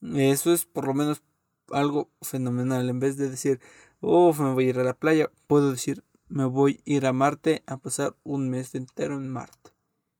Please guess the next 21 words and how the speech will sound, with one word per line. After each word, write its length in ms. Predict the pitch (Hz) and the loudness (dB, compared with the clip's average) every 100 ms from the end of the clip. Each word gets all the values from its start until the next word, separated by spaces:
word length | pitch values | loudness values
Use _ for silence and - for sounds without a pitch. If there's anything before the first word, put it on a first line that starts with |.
| _ _ _ _ _ | _ _ _ _ _
Y 120 | 147 | -8
que 160 | - 139 | -4 -2
sea 180 | 147 139 | 0 0
una 240 | 143 147 | 0 -2
forma 300 | 143 135 139 | -2 -2 -2
eficiente, 560 | 135 139 180 185 135 123 | -4 -4 -4 -2 -4 -2
que 100 | 123 | -2
el 80 | 123 | 0
viaje 300 | 135 - 147 | -2 -2 -4
no 160 | 135 | -4
sean 220 | 135 135 143 | -4 -4 -4
siete, 640 | 139 135 - 147 143 127 _ _ _ | -4 -6 -2 0 0 -2 _ _ _
siete 380 | - 151 131 165 | -6 -4 0 0
meses, 420 | 196 214 156 139 | 2 0 0 -4
como 260 | - 139 135 | -4 -4 -2
lo 120 | 139 | 0
es 120 | 147 | 2
ahora 200 | 165 175 | 2 2
mismo. 380 | 202 196 156 135 _ _ _ _ _ _ _ - | 0 -2 -4 -6 _ _ _ _ _ _ _ -2
Que 120 | 131 | 0
sean, 480 | 147 143 135 120 | 4 4 4 2